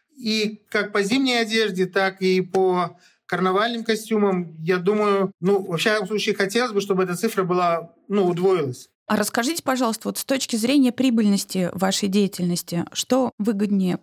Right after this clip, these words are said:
Speaker 2: производить, трикотаж или карнавальные костюмы? Потому что мне кажется, ну, в карнавальных костюмах очень много деталей.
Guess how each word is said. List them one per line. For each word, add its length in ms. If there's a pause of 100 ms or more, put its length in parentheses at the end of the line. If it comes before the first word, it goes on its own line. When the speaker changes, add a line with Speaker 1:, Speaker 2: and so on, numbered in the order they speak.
(100)
Speaker 2:
производить, 520
трикотаж 680
или 260
карнавальные 680
костюмы? 540 (200)
Потому 200
что 120
мне 240
кажется, 420
ну, 80
в 60
карнавальных 540
костюмах 420
очень 220
много 220
деталей. 600